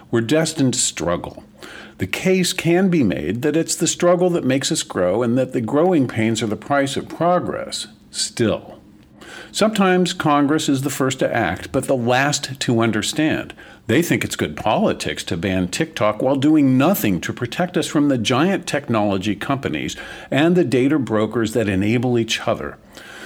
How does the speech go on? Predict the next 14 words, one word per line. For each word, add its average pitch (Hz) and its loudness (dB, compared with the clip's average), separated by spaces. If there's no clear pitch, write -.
The 110 -2
proposed 135 0
political 175 2
solution 123 2
is 131 0
a 143 0
fig 226 0
leaf 85 -4
where 107 2
a 92 2
hazmat 113 0
suit 98 0
is 82 -2
required. 85 -4